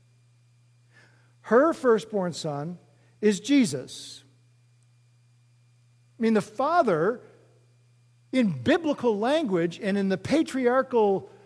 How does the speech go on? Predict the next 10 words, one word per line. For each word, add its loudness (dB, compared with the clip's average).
nature 0
by 2
which -2
God 2
has -4
ordained -2
human -4
society, -2
the -4
promises -2